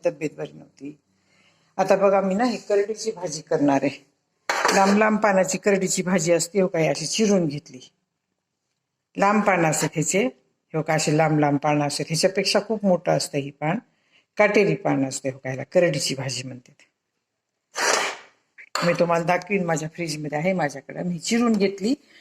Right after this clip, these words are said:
म्हणून तुम्हाला लहान दिसायली. आता हो काय, पाणी गरम ठेवले,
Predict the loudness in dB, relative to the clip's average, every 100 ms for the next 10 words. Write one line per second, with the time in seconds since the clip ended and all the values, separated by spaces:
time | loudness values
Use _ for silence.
0 | _ 2 4 4 4 2 2 2 2 2
1 | -2 -8 -12 -18 _ _ _ _ _ _
2 | -20 -20 -20 _ _ -12 -10 -12 _ _
3 | _ _ -10 -8 -12 -20 _ _ _ -2
4 | 2 2 2 0 2 2 2 2 2 2
5 | -2 -6